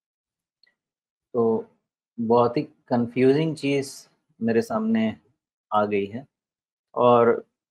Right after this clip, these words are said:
इसको analyze करने के लिए मुझे इसकी earnings का ही help चाहिए। देखिए, क्योंकि जब मैं इसके प्राइस pattern पे जाता हूँ, तो एक analysis ये कहती है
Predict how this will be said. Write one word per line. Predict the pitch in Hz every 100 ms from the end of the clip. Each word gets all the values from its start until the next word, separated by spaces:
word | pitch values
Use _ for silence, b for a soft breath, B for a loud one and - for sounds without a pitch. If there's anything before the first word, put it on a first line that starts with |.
| _ _ _ -
इसको | 131 - - - 156
analyze | 131 135 147 143
करने | 131 123 135
के | 139
लिए | 135 156
मुझे | 139 135
इसकी | 131 - 139
earnings | 110 113 127 123
का | _ 135
ही | 127 135
help | 107 95 - 85
चाहिए। | - 82 82 85 _ _ _ _ _ _ _ _ _ -
देखिए, | 113 117 - 110 90 _ _ _ _
क्योंकि | 131 139 139 143 143 135 - -
जब | 123 135
मैं | 143
इसके | 143 - - 151 147
प्राइस | - - 123 147
pattern | - 156 165 156
पे | 156 135
जाता | 117 113 131
हूँ, | 127 147 -
तो | 156 139 -
एक | 143 151
analysis | 147 143 147 147 139
ये | 135
कहती | 139 131 127 131
है | 120 101 110 151